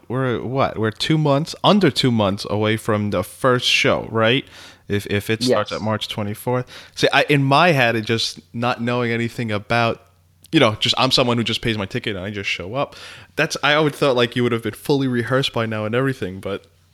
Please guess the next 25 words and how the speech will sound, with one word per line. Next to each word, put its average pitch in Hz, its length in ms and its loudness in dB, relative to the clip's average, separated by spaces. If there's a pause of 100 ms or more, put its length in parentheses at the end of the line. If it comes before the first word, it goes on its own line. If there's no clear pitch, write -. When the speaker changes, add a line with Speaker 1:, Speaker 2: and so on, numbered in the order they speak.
(240)
Speaker 1:
like, 101 180 -4
no, 120 160 -2
you 113 180 0
don't 120 120 0
even 104 180 -4
know 107 160 -2
anything 113 380 -2
yet. 127 260 -2
Is, 131 120 4
is 139 160 2
that 156 140 4
common? 196 400 4 (160)
Let 120 120 -2
me 131 80 0
start 110 260 0
there. 117 340 0 (1000)
Speaker 2:
Um, 202 460 8
yeah, 233 360 8
it, 196 240 4
it, 185 280 4
it 170 180 6
is 170 360 4
common, 147 560 2
especially 151 800 2
among, 131 640 2